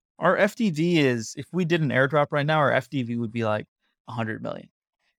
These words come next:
So you're looking at a difference of, what is that, a hundred and sixty X? Like, you'll have a hundred and sixty X less money from the D Y D X error bar. So if you got ten K in D Y D X, you're gonna get, like, thirty bucks from us.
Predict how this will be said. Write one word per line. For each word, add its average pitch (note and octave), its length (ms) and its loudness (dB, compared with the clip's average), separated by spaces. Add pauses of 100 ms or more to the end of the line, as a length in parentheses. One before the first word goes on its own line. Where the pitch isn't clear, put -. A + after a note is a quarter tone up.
(140)
So - 420 2 (440)
you're D3+ 140 0
looking F3+ 240 -2
at G3+ 80 2
a E3 60 0
difference C#3+ 600 -2
of, A#2+ 480 -2 (140)
what C3+ 140 -8
is B2 100 -8
that, A2 120 -2
a G#2+ 60 -8
hundred C3 360 -4
and C#3+ 100 -4
sixty - 480 -4
X? - 400 -4 (460)
Like, C#3+ 220 2
you'll D#3 160 4
have F#3 160 4
a F3+ 60 4
hundred F3+ 300 0
and E3+ 100 -4
sixty - 420 -12
X - 300 0
less B2+ 440 0
money A#2+ 360 -4 (400)
from C#3 100 -4
the C3 80 0
D C3+ 120 2
Y C3 140 6
D B2+ 120 0
X A#2+ 180 -2
error A2 120 -8
bar. B2 140 -8
So - 140 -4
if C#3+ 120 -2
you E3 80 -6
got F#3 220 0
ten E3 260 -2
K E3+ 220 4
in D3 100 0
D D3 120 0
Y C#3+ 120 4
D C#3 180 0
X, D#3+ 260 0
you're C#3 100 -10
gonna F3 180 -6
get, F3 180 -4
like, D#3+ 220 -2 (520)
thirty E3+ 220 2
bucks C#3+ 260 2
from A#2 160 -8
us. - 220 -14